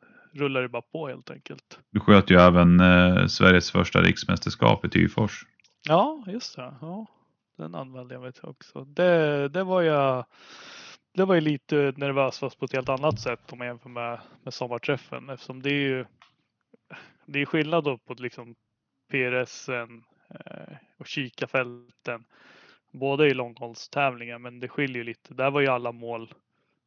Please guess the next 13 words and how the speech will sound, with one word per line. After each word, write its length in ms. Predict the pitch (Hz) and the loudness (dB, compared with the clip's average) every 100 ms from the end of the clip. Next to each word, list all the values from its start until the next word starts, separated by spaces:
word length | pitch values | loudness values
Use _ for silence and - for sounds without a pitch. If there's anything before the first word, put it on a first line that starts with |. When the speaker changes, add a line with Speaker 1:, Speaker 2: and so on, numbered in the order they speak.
| _ | _
Speaker 1:
eh, 80 | - | -16
avstånd 440 | - 139 120 - 127 | -6 -6 -6 -12 -8
var 80 | 120 | -8
ju 60 | |
liksom, 440 | 117 - 123 117 110 _ _ _ _ _ _ | -10 -16 -20 -20 _ _ _ _ _ _ _
eh, 240 | - - - | -20 -16 -16
stod 280 | - 127 | -14 -14
ju 60 | 120 | -8
med, 160 | 135 120 | -6 -6
liksom, 240 | - 123 | -10 -14
i 40 | |
matchboken 540 | 123 131 - - - 120 | -10 -10 -10 -16 -16 -16
innan, 340 | 120 135 131 | -10 -10 -10